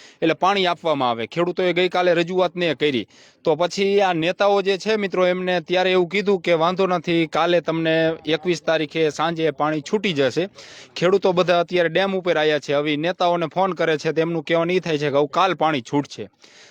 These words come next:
તો ખરેખર, મિત્રો, અમે પણ આ નેતાઓને એક કહી છે કે તમારે ખરેખર તમારામાં ઈ પાણી છોડાવવાની ત્રેવડ કે વેંત ન હોય, તો ખેડૂતોને ખોટા ગુમરાહ કરવાનું બંધ કરી દો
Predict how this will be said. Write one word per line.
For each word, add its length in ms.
તો 320
ખરેખર, 380
મિત્રો, 280
અમે 220
પણ 180
આ 140
નેતાઓને 520
એક 80
કહી 280
છે 220
કે 120
તમારે 440
ખરેખર 520
તમારામાં 480
ઈ 100
પાણી 320
છોડાવવાની 480
ત્રેવડ 400
કે 140
વેંત 300
ન 80
હોય, 300
તો 200
ખેડૂતોને 460
ખોટા 300
ગુમરાહ 360
કરવાનું 320
બંધ 220
કરી 180
દો 120